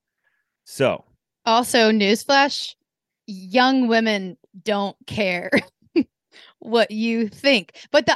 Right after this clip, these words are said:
Speaker 2: eyes on the sport, you're right, Braden, is
Speaker 1: That's the
Speaker 2: where we
Speaker 1: story.
Speaker 2: are. I hate that it comes in these, like, stupid ways, but honestly, at the end of the day, who cares? Because it's, at least eyes are on it. And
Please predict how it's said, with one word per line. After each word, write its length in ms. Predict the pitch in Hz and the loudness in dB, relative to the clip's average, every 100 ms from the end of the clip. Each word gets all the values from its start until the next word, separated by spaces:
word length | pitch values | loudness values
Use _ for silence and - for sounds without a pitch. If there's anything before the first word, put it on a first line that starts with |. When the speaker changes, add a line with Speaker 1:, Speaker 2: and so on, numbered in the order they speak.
| 269 | 2
Speaker 2:
eyes 240 | 311 339 | 2 2
on 140 | 339 302 | 0 -6
the 80 | |
sport, 340 | 277 - 294 208 | -10 -8 -6 -2
you're 160 | 240 | -2
right, 260 | 247 262 202 | 0 -2 -2
Braden, 380 | 208 202 202 185 | -8 -12 -12 -6
is 480 | 208 202 190 - - | -2 -2 -2 -8 -4
Speaker 1:
That's 220 | 165 202 - | -2 -2 0
the 100 | 220 | 4
Speaker 2:
where 180 | 233 | 6
we 100 | 226 | 8
Speaker 1:
story. 100 | 220 | 8
Speaker 2:
are. 460 | 185 190 226 285 277 _ _ - | 8 6 4 0 -2 _ _ -2
I 100 | 294 | 0
hate 340 | 285 370 440 269 | 4 2 2 0
that 120 | 330 | 2
it 180 | 254 - | 2 0
comes 440 | - 285 294 262 | -10 -8 -6 -6
in 180 | 254 220 | -4 -4
these, 260 | 226 226 233 | -4 -6 -2
like, 380 | 202 170 - _ _ | -2 -4 -10 _ _
stupid 760 | - - - - 294 - 320 220 | -12 -8 -8 -4 -4 -4 -4 -4
ways, 540 | 180 180 247 320 330 | -2 -2 0 -2 -4
but 260 | - 233 - | -2 -4 -4
honestly, 520 | 208 208 262 302 330 | -6 -4 -2 -4 -4
at 80 | 320 | -6
the 120 | 254 | -6
end 160 | 240 247 | -6 -4
of 60 | 220 | -4
the 80 | |
day, 420 | 202 196 233 277 269 _ _ - _ _ - | -2 0 0 -2 -6 _ _ -20 _ _ -2
who 160 | 302 | -2
cares? 580 | - 254 254 180 - - | -2 -2 -2 -2 -10 -14
Because 400 | - 262 247 196 - _ _ | -10 -2 -2 -2 -12 _ _
it's, 380 | 254 247 - - - _ _ 240 | -4 -4 -6 -10 -12 _ _ -2
at 100 | 233 | 0
least 320 | 262 339 - | 2 2 2
eyes 320 | 240 254 277 | 2 2 2
are 100 | 311 | 2
on 200 | 302 311 | 0 0
it. 220 | 330 330 - | 0 -2 -4
And 340 | 240 233 220 | -6 -4 -4